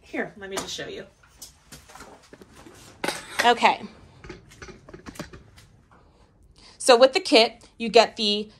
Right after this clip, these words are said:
tankless, um, R P S water pump. So it doesn't have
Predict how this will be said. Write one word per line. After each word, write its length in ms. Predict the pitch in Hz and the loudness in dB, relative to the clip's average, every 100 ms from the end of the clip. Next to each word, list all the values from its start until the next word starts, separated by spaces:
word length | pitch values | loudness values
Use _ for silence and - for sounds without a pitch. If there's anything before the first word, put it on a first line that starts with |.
| _ | _
tankless, 720 | - 254 262 320 359 359 - - | -2 -2 0 -2 -2 -4 -14 -6
um, 300 | 226 208 202 | -2 0 0
R 140 | 202 226 | 0 0
P 160 | 247 | 0
S 200 | 247 247 | 0 0
water 240 | 226 180 156 | 4 4 4
pump. 380 | - 151 226 - _ _ - | -4 -6 -8 -14 _ _ -8
So 240 | - 185 | 0 0
it 100 | 185 | 2
doesn't 280 | 202 214 254 | 0 0 -2
have 460 | 262 233 233 233 | 2 4 4 0